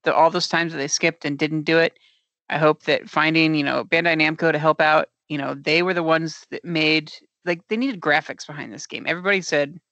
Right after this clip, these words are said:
they wanted the updated graphics for Pokemon Snap. And so, like, this game, if you've played Pokken Tournament, you know how beautiful ga-,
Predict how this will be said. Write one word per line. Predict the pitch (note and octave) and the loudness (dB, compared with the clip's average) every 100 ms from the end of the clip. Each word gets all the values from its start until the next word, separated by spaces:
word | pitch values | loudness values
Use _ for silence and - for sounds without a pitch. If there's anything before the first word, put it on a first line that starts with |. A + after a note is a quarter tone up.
| _ _ _ _ _ - - | _ _ _ _ _ -20 -8
they | C#3+ | -4
wanted | D3 D3 | -2 -2
the | - | -2
updated | D3 C#3 C3+ | -2 -2 -4
graphics | C#3 C3+ - - - - | -2 -4 -4 -12 -14 -14
for | D3 | -10
Pokemon | C#3+ C#3 C#3 - | -6 -6 -6 -8
Snap. | - - - _ _ - - _ - | -8 -10 -10 _ _ -20 -20 _ -8
And | D3 | -6
so, | - D3 C3+ C3+ B2+ - _ | 0 0 0 -4 -10 -16 _
like, | D3 A2 - - _ | -4 -4 -6 -20 _
this | D3+ G#3 - | -2 -2 0
game, | F#3+ F3 E3 D3+ - | 2 4 2 0 -2
if | D3+ D#3+ | -4 -2
you've | G3+ F#3+ | -6 -8
played | - E3 E3+ | 0 2 2
Pokken | E3+ D#3+ E3+ | 0 0 0
Tournament, | D3+ D3 D3 F#3 C4 - _ _ _ | 0 0 2 0 -2 -12 _ _ _
you | D#3+ D#3+ | -6 2
know | E3+ | 4
how | D#3+ D3+ | 4 2
beautiful | D3 C#3 C#3 | 0 -4 -8
ga-, | C3 C3 | -8 -10